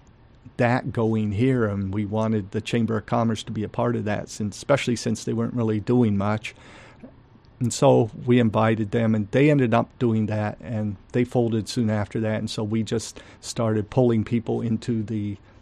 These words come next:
uh, National Holistic Chamber of Commerce. We had our first meeting last month. There were twenty-two people there, and it was a lot of new blood. And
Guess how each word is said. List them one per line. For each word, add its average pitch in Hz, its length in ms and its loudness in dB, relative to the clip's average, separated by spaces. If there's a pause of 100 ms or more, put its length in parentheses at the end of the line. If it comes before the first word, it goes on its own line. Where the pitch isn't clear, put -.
(140)
uh, 107 200 -2
National 113 480 -2
Holistic 110 400 -4
Chamber 110 340 -2
of 104 80 -6
Commerce. 110 480 0
We 110 120 -2
had 107 140 0
our 107 80 0
first 113 360 -4
meeting 110 320 0
last 110 360 -2
month. 110 500 0 (400)
There 117 100 -2
were 107 100 0
twenty-two 110 520 -2
people 110 380 0
there, 110 400 0
and 107 300 -2 (220)
it 143 60 0
was 139 200 0
a 123 60 2
lot 113 260 2
of 110 80 2
new 113 180 4
blood. 113 540 0 (120)
And 107 380 -4